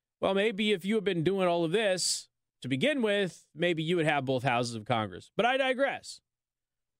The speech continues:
Uh, let's see. Lauren Boebert says, "Here's what I hope America saw this week. The first,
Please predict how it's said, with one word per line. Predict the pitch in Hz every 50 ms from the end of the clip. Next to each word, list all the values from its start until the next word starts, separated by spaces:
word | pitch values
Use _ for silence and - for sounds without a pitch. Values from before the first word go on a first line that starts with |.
| _ _ _ _ _ _ _ _ _ _ _ _ _ _ _ _ -
Uh, | 151 160 165
let's | 165 175 170 - -
see. | - - 175 165 160 147 139 131 123 117
Lauren | 123 143 165 175 170 156
Boebert | 127 160 165 165 160 160 160 151
says, | - - 170 147 143 -
"Here's | 156 185 190 156
what | 196 185
I | 160
hope | 156 175 170 165
America | 151 151 151 156 156 160 151 - 160 143
saw | 131 - - 156 143 139 139 135
this | 120 135 131 - -
week. | 117 135 147 131 117 98 - _
The | - 131
first, | - - - 202 220 185 156 156 170 175 - - -